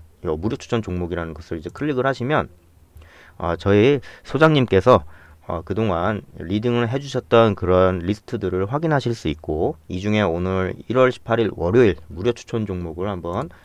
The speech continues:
눌러보겠습니다. 네, 이런 식으로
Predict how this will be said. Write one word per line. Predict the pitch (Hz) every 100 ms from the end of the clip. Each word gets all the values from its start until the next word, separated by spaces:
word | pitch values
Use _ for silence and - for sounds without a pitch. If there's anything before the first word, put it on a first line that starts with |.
| -
눌러보겠습니다. | 85 87 80 78 78 76 78 87 156 _ _ _ _ _ _ _ -
네, | 85
이런 | 92 120
식으로 | 113 104 123